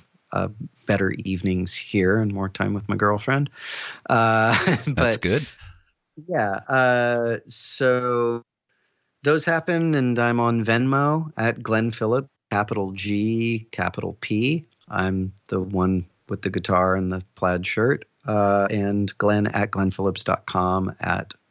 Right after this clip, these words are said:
Speaker 1: uh, PayPal. And, uh, you can just send me money if you wanna send me money. Um, I always like that. And, and honestly, it's been really sweet.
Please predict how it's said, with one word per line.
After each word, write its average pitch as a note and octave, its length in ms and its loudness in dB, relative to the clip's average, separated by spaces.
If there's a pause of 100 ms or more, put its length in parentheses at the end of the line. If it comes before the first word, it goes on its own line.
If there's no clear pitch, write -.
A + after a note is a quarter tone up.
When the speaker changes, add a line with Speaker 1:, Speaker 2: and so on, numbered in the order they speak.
Speaker 1:
uh, G2 220 -2
PayPal. A2+ 500 -2 (640)
And, F#2+ 400 2
uh, F#2+ 140 2
you F#2+ 160 0
can G#2 180 0
just G2+ 340 0 (460)
send G2+ 240 2
me A2 100 6
money B2 300 4
if A2+ 160 -2
you G#2+ 80 2
wanna G#2 160 2
send G#2+ 240 0
me G#2+ 80 4
money. A2 340 2 (500)
Um, F#2+ 280 2
I G2+ 140 2
always G2+ 240 0 (140)
like F#2 160 0 (100)
that. A#2 240 2 (360)
And, A2+ 460 2 (540)
and D#3 160 4
honestly, A3 480 0
it's G#3 140 -4
been F3 160 -2
really F3 240 2
sweet. - 440 -2